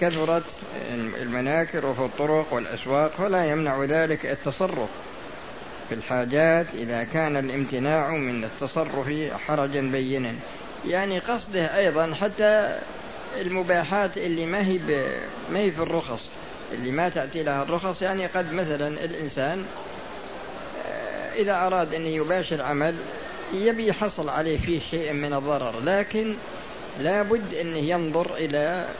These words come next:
إذا كانت المصلحة راجحة يمضي، وإذا كانت المفسدة را-، راجحة يمتنع، وإذا تساوت المصلحة والم-، والمفسدة يمتنع،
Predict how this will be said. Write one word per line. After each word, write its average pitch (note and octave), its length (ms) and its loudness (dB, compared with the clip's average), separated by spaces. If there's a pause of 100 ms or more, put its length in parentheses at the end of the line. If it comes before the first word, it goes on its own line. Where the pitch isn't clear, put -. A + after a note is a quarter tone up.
(680)
إذا C3+ 200 0
كانت D#3+ 420 -2
المصلحة C#3+ 600 -2
راجحة C#3+ 440 0
يمضي، E3 520 2
وإذا C#3+ 340 -2
كانت C#3+ 440 -2
المفسدة C3 560 -4 (140)
را-، D3+ 200 2 (480)
راجحة D3 500 2
يمتنع، E3 540 2 (760)
وإذا G3 340 6
تساوت D#3+ 580 6
المصلحة D3 580 2
والم-، D#3+ 420 4
والمفسدة E3+ 640 4
يمتنع، F#3+ 480 6